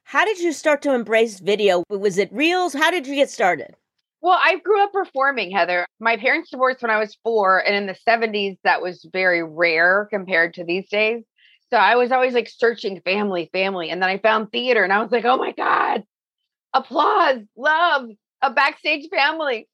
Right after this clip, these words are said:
Speaker 2: sign me up." So I fell in love with theater, and I was always doing theater, and then I would, I did a commercial, and then I did my first movie when I was fifteen. My agent was like, "You don't usually book the very first thing you audition for."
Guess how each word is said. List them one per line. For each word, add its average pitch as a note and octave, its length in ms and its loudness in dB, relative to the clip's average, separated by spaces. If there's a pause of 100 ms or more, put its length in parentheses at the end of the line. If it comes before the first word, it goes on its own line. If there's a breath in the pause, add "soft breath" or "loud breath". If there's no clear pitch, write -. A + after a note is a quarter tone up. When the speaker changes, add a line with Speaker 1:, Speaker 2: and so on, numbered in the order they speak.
(540)
Speaker 2:
sign D4+ 260 0
me D4+ 140 0
up." C#4 200 0 (320)
So C4 80 -2
I A#3+ 300 2 (160)
fell C#4+ 200 2
in E4+ 100 -4
love C#4+ 160 -6
with C4 80 -18 (100)
theater, A#3+ 300 0
and A3+ 100 0
I G3+ 60 2
was G#3+ 240 -2
always B3+ 360 2
doing B3+ 340 -10
theater, A#3+ 500 2
and A3 140 -2
then A3 100 -4
I A#3 80 2
would, A#3+ 220 0 (100)
I B3 100 2
did C#4 160 -6
a D4+ 60 -6
commercial, B3+ 960 0
and G#3+ 140 0
then A3 220 -6 (300)
I A#3 80 2
did C4+ 140 -2
my C#4+ 160 0
first C4 240 -2
movie A#3+ 320 -4
when A#3 100 -2
I G#3 60 0
was G#3 100 -4 (120)
fifteen. A#3+ 840 -4
My A3+ 100 2
agent A#3 320 0
was A#3 160 -4
like, A3+ 260 2
"You A3+ 80 -6
don't C4+ 240 0
usually B3 680 -4
book G3 300 0 (340)
the A#3+ 100 0
very A3+ 260 2
first A3+ 300 -2
thing A3+ 200 -4
you A3+ 100 2
audition G#3+ 560 0
for." - 400 -6